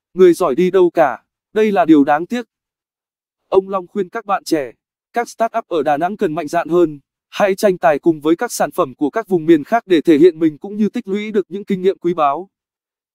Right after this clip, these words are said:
Nếu các bạn trẻ có đam mê, có mong muốn thì sẽ thực hiện được, ông Nguyễn Long khẳng định.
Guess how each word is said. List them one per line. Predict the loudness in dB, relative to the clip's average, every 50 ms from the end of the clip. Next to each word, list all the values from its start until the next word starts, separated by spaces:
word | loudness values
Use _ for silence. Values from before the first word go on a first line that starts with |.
| _ _ _ _ _ _ _
Nếu | 4 4 4 4
các | 0 -6 -2
bạn | -2 -2 -2 -2
trẻ | -2 -2 -2 -2
có | -2 -4 -2
đam | 0 0 0 2
mê, | 2 2 2 2 -2 -4 _ _ _ _ _ _ _
có | _ -4 -4
mong | -2 -4 0
muốn | 0 0 0 2
thì | 0 -2
sẽ | 0 0 -4 -2
thực | -2 -2 2
hiện | 2 2 2 2
được, | 0 -2 -2 _ _ _ _ _ _ _
ông | 0 0 0
Nguyễn | 0 -10 -4
Long | -2 -2 -2 -2
khẳng | _ -8 -6 -4
định. | -4 -6 -6